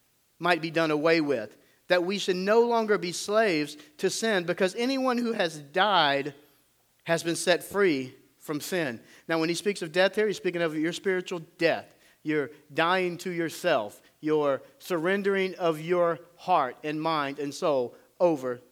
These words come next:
to the Lord. Second Corinthians five seventeen would say that, "Therefore, if any man is in Christ, he's a new creation.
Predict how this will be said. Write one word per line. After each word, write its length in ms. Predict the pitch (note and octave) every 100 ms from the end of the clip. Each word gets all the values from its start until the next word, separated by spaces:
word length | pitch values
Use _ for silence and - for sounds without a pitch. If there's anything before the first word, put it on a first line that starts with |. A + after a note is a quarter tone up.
| -
to 140 | D3+
the 80 | C#3+
Lord. 340 | C#3 C3 A2 G#2 _ _ _ _ _ _ _ _ _
Second 260 | - F3+ E3
Corinthians 400 | F3 E3+ E3 D3+
five 260 | - D#3+ D3+
seventeen 540 | F3 D3+ D3+ F3+ F3
would 140 | D#3
say 240 | - E3 D#3
that, 180 | D3 C3+ - -
"Therefore, 360 | F3+ F3+ F#3+ F3+
if 100 | F#3
any 120 | F3+
man 280 | F3+ F3+ E3+
is 120 | E3
in 120 | E3
Christ, 320 | F#3 D#3+ D3
he's 120 | D3+
a 60 | D3
new 140 | D3+
creation. 520 | D3 D3+ C#3 C3 A2+